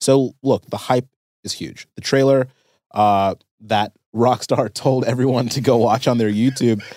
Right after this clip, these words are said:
has over one hundred and seven million views. It's obviously getting a lot of attention. So we were kinda talking earlier about their marketing.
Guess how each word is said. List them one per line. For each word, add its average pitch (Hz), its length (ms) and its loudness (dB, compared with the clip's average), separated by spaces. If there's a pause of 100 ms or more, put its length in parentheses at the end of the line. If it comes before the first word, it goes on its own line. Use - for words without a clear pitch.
(160)
has 120 180 2
over 127 400 2
one 120 200 0
hundred 135 440 -4
and 120 140 -4
seven 110 500 -2
million 101 540 -4 (300)
views. 85 520 -4
It's 95 220 -10
obviously 107 420 -2
getting 95 300 -4
a 90 80 -8
lot 85 240 -8
of 78 80 -14
attention. 143 640 -6 (380)
So 110 160 0
we 117 160 2
were 117 80 2
kinda 131 260 -2
talking 107 420 -4
earlier 98 380 -4
about 90 380 -4 (420)
their 98 160 -2
marketing. 95 560 -2